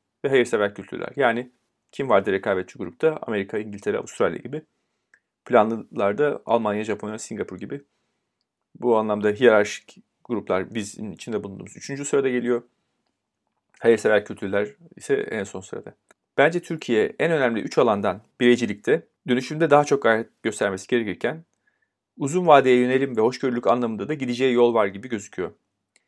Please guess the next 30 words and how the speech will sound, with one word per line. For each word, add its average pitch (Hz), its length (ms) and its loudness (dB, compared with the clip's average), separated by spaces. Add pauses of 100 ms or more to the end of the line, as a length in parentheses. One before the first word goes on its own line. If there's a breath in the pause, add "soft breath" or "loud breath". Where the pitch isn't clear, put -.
(180)
Güce 160 200 4
mesafe 160 480 4
ve 113 180 2
belirsizlikten 131 600 -2
kaçınmadaki 127 560 -4
duruşumuzun 123 500 -6
yarattığı 117 420 -2
dezavantaj 113 640 0 (540)
diğerlerindeki 156 580 4
gayretlerle 123 520 6
üstesinden 127 460 -6
gelinebilir 127 400 0
mi? 120 180 -8 (1080)
Bunun 160 120 -4
çok 170 240 0
net 160 200 -2
bir - 200 -6
cevabı 113 380 6
var. 101 220 -6 (280)
Güney 156 240 -2
Kore 139 260 6
ile 104 160 2
güce 127 280 2
mesafe 120 520 0 (260)
ve 113 100 -4
belir-, 117 280 0 (160)
belirsizlikten 123 560 -2
kaçınma 127 380 -6
skorlarımız - 640 -4 (160)
aynı. 120 380 0